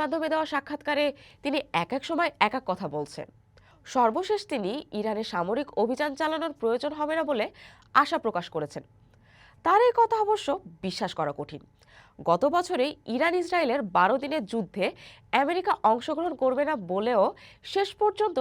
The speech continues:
সে কথা রাখেননি ট্রাম্প। তাই ইরানের উপকূলে সৈন্য সমাবেশ করে তিনি বসে থাকবেন কিনা তা বলা যাচ্ছে না। আবার যুদ্ধ শুরু করলে তার শেষ কোথায় তা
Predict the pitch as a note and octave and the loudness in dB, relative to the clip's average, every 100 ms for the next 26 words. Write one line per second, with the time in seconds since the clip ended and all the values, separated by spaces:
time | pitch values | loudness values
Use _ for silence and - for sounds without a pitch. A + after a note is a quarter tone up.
0 | D#4 A3+ F#3+ G3+ G3+ E3 - E3 D3+ D3+ | -2 -4 -4 -4 -2 -2 -4 -8 -6 -6
1 | - _ _ _ _ F3 E3 - F#3 G3 | -6 _ _ _ _ 0 0 -4 -4 -2
2 | B3+ E4 F4 F4+ F#4 F#4 G#3+ A#3 E4+ - | 0 0 0 -2 -2 0 0 0 -4 -6
3 | B3+ A#3 D4 C#4+ C4 C4 C#4 - C#4+ C4+ | -4 -2 -2 -2 -2 -2 -4 -4 0 2
4 | F#3+ G#4+ - - - _ - D4 A3+ F#3 | 2 -2 -12 -20 -20 _ -4 -2 -2 -2
5 | A3 E4 F4 F4 D4+ C#4 G#3 D#4+ - _ | -2 -4 -4 -4 -4 -2 -2 -2 -8 _
6 | _ G#3 F3+ E3 D#3+ D3 - D#3+ - - | _ -2 0 0 0 -4 -10 -10 -10 -14
7 | _ _ - - - E3 E3+ E3 F3 F3+ | _ _ -20 -20 -4 0 0 -2 -6 -4
8 | - D#4 F#4 F4 F#4+ E4+ A3+ E4 - - | -6 -4 -2 -2 0 0 0 -2 -6 -20
9 | _ - F4+ - F#4 G4+ - F#3+ G3+ B3 | _ 0 0 0 -4 -4 -4 -6 -2 -2
10 | F4+ - | -2 -4